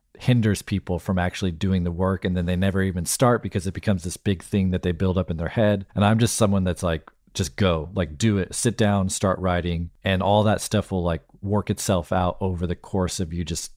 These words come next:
figuring out. You know, if you force yourself to do it, it, uh, forces you to then figure out how to do it. So all that to say, like, I literally just started writing about the first song. I just sat down with the lyrics and just started writing.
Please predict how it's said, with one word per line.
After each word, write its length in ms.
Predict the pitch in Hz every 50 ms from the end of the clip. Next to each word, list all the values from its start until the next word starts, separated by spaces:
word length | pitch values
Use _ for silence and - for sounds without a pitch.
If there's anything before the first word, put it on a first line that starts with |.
| - -
figuring 580 | - - 117 101 85 87 90 87 87 85 85
out. 280 | 87 85 82 80 - - _ _ _ _ _
You 140 | 104 98
know, 40 | 90
if 120 | 85 - 104
you 60 | 95
force 300 | - - 110 104 98 -
yourself 380 | 104 95 - - 95 85 -
to 80 | - 85
do 220 | 78 90 104 101
it, 200 | 92 85 - - _ -
it, 160 | - 85 - -
uh, 80 | - - -
forces 500 | - - 117 101 95 - - 92 80 76
you 140 | 90 90 85
to 100 | - 95
then 200 | 80 92 87 80
figure 280 | - - 98 80 87 87
out 140 | 82 73
how 240 | - - - 92 95
to 120 | - - 87
do 220 | 78 87 82 76
it. 140 | 76 - _ _
So 300 | - - 131 117 107 - -
all 160 | 110 117 127
that 140 | 120 117 104
to 80 | - 104
say, 320 | - - 110 98 95 95
like, 240 | 92 90 85 - _ _ _
I 120 | - 107
literally 300 | 104 113 123 127 123 113
just 140 | 98 101 95
started 320 | - - 104 98 90 90 80
writing 380 | 87 92 92 95 92 92 90
about 220 | 87 90 85 - -
the 40 |
first 300 | - - - 95 85 -
song. 340 | - 107 98 90 80 80 80
I 80 | 85 85
just 200 | 78 90 - -
sat 280 | - - 95 90 -
down 380 | - 98 92 90 90 90 90 87
with 100 | 90 -
the 100 | - 90
lyrics 500 | 95 117 123 123 120 110 - - - - _ _ - - - - - - - - - -
and 240 | - - 95 90 87
just 160 | 87 87 -
started 340 | - - 101 95 85 87 78
writing. 480 | 85 90 92 98 87 82 80 82 82